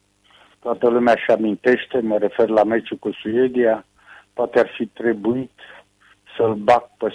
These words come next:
Stelică. Și când spun acest lucru, o spun cu sinceritate. Pentru că făceam la antrenament,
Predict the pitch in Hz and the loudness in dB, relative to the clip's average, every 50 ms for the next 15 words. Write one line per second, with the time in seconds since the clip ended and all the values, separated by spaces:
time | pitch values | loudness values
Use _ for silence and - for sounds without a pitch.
0 | - - - 120 113 113 117 110 - - - - 78 73 - _ _ _ _ _ | -6 -6 0 0 0 2 0 -2 -2 -4 -10 -10 -10 -10 -12 _ _ _ _ _
1 | _ _ _ _ _ - - - - - - - - - - - _ _ - - | _ _ _ _ _ -20 -20 -20 -20 -20 -20 -20 -20 -20 -20 -20 _ _ -18 -16
2 | - - - - - 113 - - 123 117 - - - 170 156 143 131 - - - | -14 -14 -12 -10 -10 -10 -4 -2 -2 -2 -2 0 0 2 4 4 4 2 4 2
3 | 131 113 101 110 120 131 139 135 - - 127 127 127 117 - - - - _ _ | 2 2 2 0 2 2 2 0 0 2 4 4 4 4 2 -2 -20 -20 _ _
4 | _ _ _ _ _ - - - - _ _ _ _ _ _ _ - 120 120 110 | _ _ _ _ _ -20 -20 -20 -20 _ _ _ _ _ _ _ -6 -4 -4 -4
5 | - - _ - 127 127 127 123 117 113 107 _ _ - - 123 110 - - 117 | -4 -8 _ 0 2 2 2 2 -2 -6 -10 _ _ -10 -8 -8 -8 -6 -4 -4
6 | 113 104 - - 120 113 101 107 107 - - 117 104 85 - - - - _ _ | -4 -4 -2 -2 -2 -2 -2 -4 -8 0 2 2 2 2 0 -8 -20 -20 _ _
7 | _ _ _ _ _ _ - - - - - - - _ _ _ - - 107 98 | _ _ _ _ _ _ -20 -20 -20 -20 -20 -20 -20 _ _ _ -14 -12 -12 -10
8 | - 113 113 107 - 123 107 - - 120 117 - - - 151 147 139 131 123 117 | -8 -8 -10 -6 -2 -4 -2 0 2 0 0 0 2 2 2 4 4 4 4 4
9 | 113 110 110 101 - 104 107 104 104 104 107 120 127 127 120 | 4 4 2 -2 -2 0 0 2 2 0 0 -2 -2 -2 -4